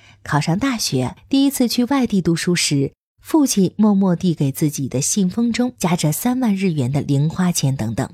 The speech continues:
这些小小的回忆都令父母动容，紧接其后的是向父母献花，将结婚典礼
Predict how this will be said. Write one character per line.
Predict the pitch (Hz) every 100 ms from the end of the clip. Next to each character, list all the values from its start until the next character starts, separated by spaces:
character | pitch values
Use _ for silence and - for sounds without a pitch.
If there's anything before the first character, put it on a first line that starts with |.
| - _ _ _ -
这 | 277
些 | 254 277
小 | - 208
小 | 180
的 | 160
回 | 160 147
忆 | 175 180 -
都 | 202 196
令 | 190 170
父 | -
母 | 180 131
动 | 147 147
容， | 127 120 135 -
紧 | - 151
接 | 226
其 | 233 -
后 | 180 285 240
的 | 175 -
是 | - 165
向 | 160 143
父 | -
母 | 156 123
献 | - 147
花， | 143 160 147 _ -
将 | 185 180
结 | 175
婚 | - 285
典 | 262 156 226
礼 | 214